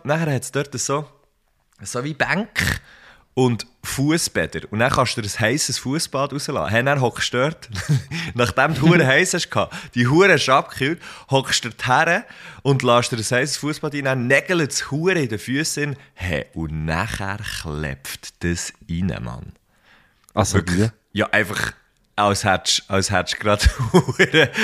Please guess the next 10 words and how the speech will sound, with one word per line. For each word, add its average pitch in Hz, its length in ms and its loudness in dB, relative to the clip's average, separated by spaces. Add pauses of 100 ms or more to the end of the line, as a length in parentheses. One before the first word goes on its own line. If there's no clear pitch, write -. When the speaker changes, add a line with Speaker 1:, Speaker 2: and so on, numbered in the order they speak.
(260)
Speaker 1:
hure 147 360 6
viel 139 320 2
Bier 120 280 -2
gesoffen. - 720 -2 (520)
Speaker 2:
Ah, 104 120 4
Speaker 1:
Oder 123 240 8
so. 277 80 4 (120)
Speaker 2:
wirklich? 95 260 2
Speaker 1:
Einfach 156 440 2
so, 131 300 0